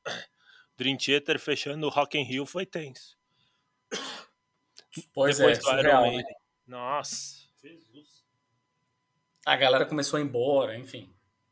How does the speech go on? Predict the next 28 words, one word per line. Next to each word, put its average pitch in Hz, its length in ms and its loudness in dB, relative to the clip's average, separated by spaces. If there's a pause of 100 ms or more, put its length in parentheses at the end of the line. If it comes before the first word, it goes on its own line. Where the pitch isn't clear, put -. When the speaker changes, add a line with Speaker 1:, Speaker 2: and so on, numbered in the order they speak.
(2000)
Speaker 2:
Cara, 175 500 8 (960)
é 214 120 2
engraçado. 175 560 6 (280)
No, 131 400 -14
no 143 280 -8
teu 196 160 4
caso, 185 280 8
a - 20 0
gente 185 140 0
falou 175 160 6
uma 180 100 4
porrada 180 400 8
de 160 60 0
banda 143 320 0
aqui, 123 80 -6
uma 143 140 0
porrada 151 300 2
de - 60 -6
coisa, 143 260 -4
uma 131 100 -10
porrada 160 220 0
de 165 80 -2
som 143 360 2
aqui, 120 120 -8
não 135 100 -4
sei 135 100 -10
o - 20 -14
quê. 165 240 -2